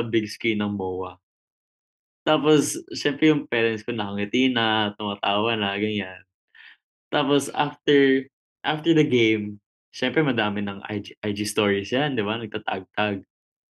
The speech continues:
Tapos, there was this, there was this funny story na pinagtabi kami ni David. And we made the f-, same facial expression. As in, dun ko talaga na-realize, grabe, magkamukha nga talaga kami.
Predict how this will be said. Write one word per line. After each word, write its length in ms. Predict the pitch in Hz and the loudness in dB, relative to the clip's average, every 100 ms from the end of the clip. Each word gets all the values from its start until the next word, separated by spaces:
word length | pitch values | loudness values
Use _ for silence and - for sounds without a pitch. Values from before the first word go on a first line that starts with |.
| _ _ _ _ | _ _ _ _
Tapos, 160 | 165 160 | 2 6
there 120 | 170 | 6
was 160 | 175 160 | 6 4
this, 240 | 175 - - _ | 0 -2 -16 _
there 120 | 139 | 0
was 80 | 156 | 0
this 160 | 180 - | -2 -6
funny 840 | - 131 127 127 123 120 113 110 _ _ _ _ _ | -4 0 0 -2 -6 -6 -6 -10 _ _ _ _ _
story 400 | - 117 110 104 | -2 2 4 2
na 120 | 104 107 | 0 -4
pinagtabi 520 | 135 135 147 139 143 | -4 -2 0 0 0
kami 200 | 139 139 | 0 0
ni 40 | |
David. 480 | 120 107 95 95 90 - _ _ _ _ _ - | 2 0 0 -4 -8 -16 _ _ _ _ _ 0
And 120 | 156 | 4
we 80 | 185 | 6
made 240 | 165 170 | 6 4
the 80 | 175 | 2
f-, 160 | - - _ - _ | -2 -14 _ -20 _
same 300 | 160 151 135 | 2 2 0
facial 380 | - 135 127 123 | 0 0 2 -4
expression. 640 | 110 - - 107 104 - - _ _ _ _ _ _ _ _ _ _ _ _ - | -6 -8 -4 -2 -4 -10 -14 _ _ _ _ _ _ _ _ _ _ _ _ -4
As 200 | 160 - | -4 0
in, 320 | 185 170 147 | 0 0 0
dun 240 | 123 180 170 | 4 4 4
ko 160 | 196 | 0
talaga 240 | 185 170 170 | 0 2 2
na-realize, 440 | 156 147 147 - _ _ _ _ _ _ _ _ _ | 2 0 -2 -6 _ _ _ _ _ _ _ _ _
grabe, 480 | 110 107 104 98 101 | -14 -10 -8 -8 -8
magkamukha 640 | 117 127 127 127 123 113 | -8 -6 -6 -2 0 0
nga 60 | 110 110 | -2 -2
talaga 260 | 113 110 107 104 | 2 2 4 2
kami. 200 | 104 | 2